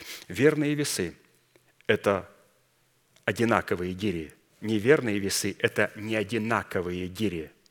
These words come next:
Что такое неодинаковые гири? Когда вы были мне симпатичны, вы заняли мне сто долларов.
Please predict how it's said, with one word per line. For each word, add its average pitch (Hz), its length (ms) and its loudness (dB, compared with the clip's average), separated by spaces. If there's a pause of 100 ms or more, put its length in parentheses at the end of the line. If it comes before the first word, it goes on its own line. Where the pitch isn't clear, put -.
(140)
Что - 260 -2
такое 139 300 -4
неодинаковые 101 800 -4
гири? 95 420 -2 (1200)
Когда 123 300 4
вы 117 80 2
были 113 180 -2
мне 107 140 -4
симпатичны, 104 760 -6
вы 90 80 -6
заняли 92 320 -6
мне 87 120 -10
сто - 200 -10
долларов. 82 540 -10